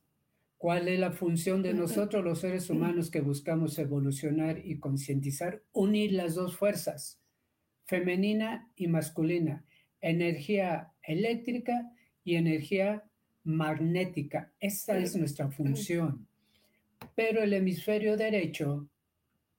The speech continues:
que es la razón, la lógica, la intuición, la práctica, esta nos va a ayudar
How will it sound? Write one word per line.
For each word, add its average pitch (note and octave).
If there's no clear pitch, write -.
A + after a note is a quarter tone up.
que E3+
es E3+
la C#3+
razón, E3+
la C#3
lógica, D#3
la D#3
intuición, D#3+
la C#3+
práctica, E3+
esta A#3+
nos E3+
va F3+
a F#3
ayudar E3+